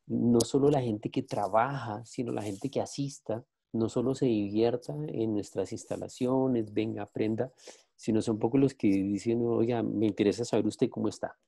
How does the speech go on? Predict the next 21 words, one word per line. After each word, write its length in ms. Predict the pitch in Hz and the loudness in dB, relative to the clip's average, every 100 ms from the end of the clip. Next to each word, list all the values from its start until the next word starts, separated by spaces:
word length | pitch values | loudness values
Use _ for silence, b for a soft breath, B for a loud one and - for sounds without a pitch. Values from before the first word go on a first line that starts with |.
| _ | _
cómo 160 | 110 107 | -6 -4
está 200 | - 101 | 0 2
usted 240 | 98 104 | 2 -4
como 220 | - 113 | -4 -4
trabajador, 640 | 107 101 92 95 95 98 110 | 0 0 0 2 4 4 2
cómo 140 | 107 | -2
está 180 | 101 107 | -4 -2
usted 200 | 98 - | -2 -4
en 40 | |
su 80 | 95 | -6
familia". 320 | 101 90 110 120 B B B | -4 -2 -2 -2 B B B
Así 200 | - 98 | -8 -6
que 100 | 110 | -2
los 80 | 123 | 0
felicito, 420 | - 98 113 - | 0 -2 -4 -4
siempre 300 | 120 110 107 | -4 -6 -4
será 160 | 110 98 | 0 0
para 160 | - 107 | 0 0
mí 100 | 107 | -2
un 100 | 98 | -4
placer. 600 | - 113 107 123 135 | -4 0 0 0 -2